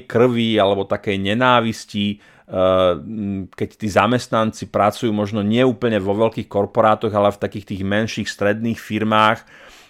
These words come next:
a sú nespokojní, sú nahnevaní na tých majiteľov. Možno aj na Slovensku je taký ten, ten narratív,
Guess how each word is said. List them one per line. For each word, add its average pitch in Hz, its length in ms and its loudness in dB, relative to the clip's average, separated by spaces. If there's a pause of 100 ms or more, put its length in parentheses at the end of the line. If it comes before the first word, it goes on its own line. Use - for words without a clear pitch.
a 107 80 -8
sú 120 160 -2
nespokojní, 110 560 0
sú 107 160 -6
nahnevaní 110 560 2
na 107 160 0
tých 104 240 -8
majiteľov. 104 800 4 (320)
Možno 110 320 0
aj 104 240 2
na 98 160 2
Slovensku 113 640 -2 (160)
je 107 160 -6
taký 107 240 0
ten, 110 240 2 (240)
ten 107 160 0
narratív, 107 800 2